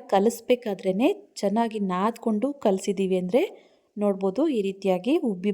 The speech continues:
ಬರ್ತವೆ ಪೂರಿ ರೆಸಿಪಿ. ನೋಡಿ ಪೂರಿ ಫ್ರೈ ಆಗಿದೆ, ಇದನ್ನ ಪ್ಲೇಟಿಗೆ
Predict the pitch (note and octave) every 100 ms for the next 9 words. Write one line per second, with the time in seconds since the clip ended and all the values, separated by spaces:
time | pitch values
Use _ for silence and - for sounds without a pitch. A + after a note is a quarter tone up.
0 | G3 F#3 F3+ F3+ F3+ F#3+ F#3+ F#3 F3+ F#3
1 | - A3+ F#4 - _ _ _ _ _ _
2 | _ _ _ _ _ _ G#3 G3+ D4+ -
3 | G#3+ G#3 D#4 - _ _ - G3 A3+ G3+
4 | F#3 F3+ A3 F4 - F#3+ G3 G#3+ G3+ G3
5 | G3 F#3+ A3